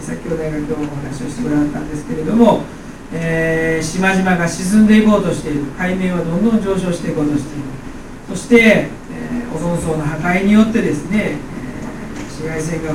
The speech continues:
り込み、宇宙線が降り込んで、えー、宇宙放射線が降り込んで、私たちのこの地球というものを、私たちが住めないものにしていこうとしている。私たちの支配の仕方は少し間違っているのかもしれない。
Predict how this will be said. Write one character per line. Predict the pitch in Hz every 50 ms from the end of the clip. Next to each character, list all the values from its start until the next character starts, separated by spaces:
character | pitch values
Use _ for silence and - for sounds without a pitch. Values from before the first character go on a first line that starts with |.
| 143 -
り | 180 185
込 | 190 226 226
み、 | 226 220 - 170 165
宇 | - - -
宙 | -
線 | - 196 185 185
が | 175 151
降 | 143 160
り | 208 220
込 | - 247 247 240
ん | 214 196
で、 | 220 247 262 240 - - - - - - - - - - -
え | 156 151 151 156 151
ー、 | -
宇 | 151
宙 | - 160 156 151
放 | 147 156
射 | - 156 175
線 | 175 175 165
が | 156 156
降 | - 185
り | 196 208
込 | - 233 226 220
ん | 202 214
で、 | 247 240
私 | 214 190 190 190 - -
た | -
ち | 156 - - 208 233
の | 240 226
こ | -
の | - - - - - 147 156 156 151 151 151 147
地 | - -
球 | - 190 185 185
と | - 170
い | 156
う | 151
も | 170 190
の | 190 170 156 160 214 247 247 -
を、 | - - - - - - - - - -
私 | - 190 185 185 190
た | 185
ち | - 170
が | 165
住 | 156 - - 220 220 247
め | 294 302
な | 311 294 247 185
い | -
も | - - - - - - 151 151 147 143
の | 131
に | 123 -
し | -
て | - 156
い | 151 147
こ | 147
う | 135
と | 123 135 123
し | -
て | -
い |
る。 | - - - - - - - - - - - - - -
私 | - 202 247 269 277 247
た | 262 269 -
ち | 220
の | 220 208
支 | 202 - 226 226
配 | 214 247 269 262 240
の | 208 190
仕 | 185 - -
方 | 226 214 220 202 185
は | 202 233 214 - - - - - - -
少 | 175
し | - - 170 160 170 - - 247
間 | 262 277
違 | 294
っ | 294
て | 294 294
い | 294
る | 285 262
の | 254 247
か | 302 311
も | 302 -
し | 185 185
れ | 180
な |
い。 | 165